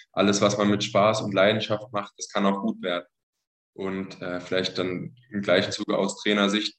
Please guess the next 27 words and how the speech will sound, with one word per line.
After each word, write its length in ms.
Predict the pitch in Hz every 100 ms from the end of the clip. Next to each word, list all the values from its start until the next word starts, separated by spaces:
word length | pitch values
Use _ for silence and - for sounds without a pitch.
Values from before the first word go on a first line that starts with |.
| -
dass 160 | 90 -
es 160 | 95
vielleicht, 420 | - 98 101 98
äh, 260 | 101 101 98
auch 260 | - 95 - _ _
im, 260 | 104 101 101
im 120 | 98
Vordergrund 480 | 98 113 117 117 104
stehen 240 | - 104
soll, 140 | 98 95
dass 140 | 98
man 180 | 92 92
vor 100 | 90
allem 340 | 90 92 95 92
Kinder 520 | 110 107 101 101 101 _ _ _
oder 180 | 98 92
junge 300 | 95 107 107
Jugendliche 800 | 101 110 110 104 104 104 101 - _ _ _ _
erstmal, 720 | - 98 104 98 95 98 98
ja, 100 | 98
den, 220 | 98 98
den 160 | 95 95
Spaß 380 | - 98 113
am, 240 | - 98 95
am 180 | 92 95
Teamsport, 800 | 104 104 - 101 98 98 - -
am, 300 | 90 90